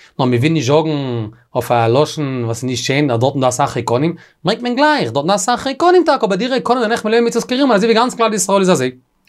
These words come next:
רבי ירמיה אמר רקס שמו. ולא מוניקו שמו טבריה,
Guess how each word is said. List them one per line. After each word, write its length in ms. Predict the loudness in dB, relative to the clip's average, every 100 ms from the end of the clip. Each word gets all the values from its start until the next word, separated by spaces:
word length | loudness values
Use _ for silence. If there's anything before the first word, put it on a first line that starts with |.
| _ -20 -6 0
רבי 260 | 2 4
ירמיה 260 | 2 4 2
אמר 280 | 2 2 2
רקס 300 | 2 0 -4
שמו. 340 | -8 -12 _ _ _
ולא 240 | -2 2 2
מוניקו 360 | 0 -2 -2
שמו 220 | 0 0 0
טבריה, 420 | 0 0 2